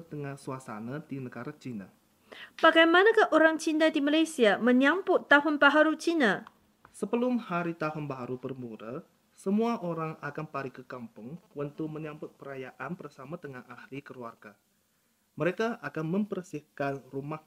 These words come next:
Speaker 1: dan menjelaskan segala hutang agar mereka tidak sentiasa dikelilingi hutang sepanjang tahun yang baharu.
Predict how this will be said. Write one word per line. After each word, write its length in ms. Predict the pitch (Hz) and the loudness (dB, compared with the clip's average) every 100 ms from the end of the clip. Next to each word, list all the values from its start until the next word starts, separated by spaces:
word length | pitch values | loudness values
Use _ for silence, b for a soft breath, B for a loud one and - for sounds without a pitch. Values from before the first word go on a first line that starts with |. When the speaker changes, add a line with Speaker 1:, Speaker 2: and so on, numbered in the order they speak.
| _ | _
Speaker 1:
dan 320 | 131 143 170 160 | -10 -8 -6 -6
menjelaskan 720 | 180 196 196 190 - 160 156 | -6 -4 -4 -4 -6 -8 -10
segala 480 | - 143 131 123 123 | -10 -12 -12 -12 -16
hutang 400 | 135 - 156 190 - _ | -18 -8 -8 -8 -12 _
agar 400 | 151 - 220 247 170 | -10 -4 -4 -4 -8
mereka 240 | 143 143 | -12 -12
tidak 400 | 139 143 143 139 | -14 -14 -12 -12
sentiasa 720 | 139 139 127 131 127 - 139 135 _ - | -12 -16 -10 -10 -10 -8 -8 -8 _ -14
dikelilingi 800 | 143 - 135 127 117 87 110 151 _ | -10 -8 -8 -10 -14 -10 -8 -8 _
hutang 400 | 143 139 151 143 | -12 -8 -8 -8
sepanjang 720 | 143 - 131 127 120 117 123 123 | -10 -14 -12 -10 -12 -12 -12 -12
tahun 400 | 117 127 127 120 | -14 -14 -14 -12
yang 240 | 135 139 | -12 -12
baharu. 400 | 127 117 104 | -14 -14 -16